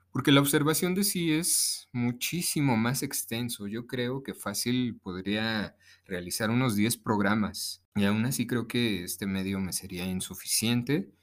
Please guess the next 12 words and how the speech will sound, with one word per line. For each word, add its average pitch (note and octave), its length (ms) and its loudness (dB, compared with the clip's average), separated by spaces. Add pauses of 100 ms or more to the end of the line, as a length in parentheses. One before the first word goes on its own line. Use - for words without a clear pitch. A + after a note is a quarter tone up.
(460)
para E2 880 -2
no G2+ 240 10
dejar G2+ 340 4
ahí F#2+ 280 4
dudas F#2 720 0 (120)
a, - 600 -20
a - 60 -12
quienes F2 320 -8
me E2+ 120 -2
se E2+ 120 -4
están F2+ 300 -2
escuchando. G2+ 760 2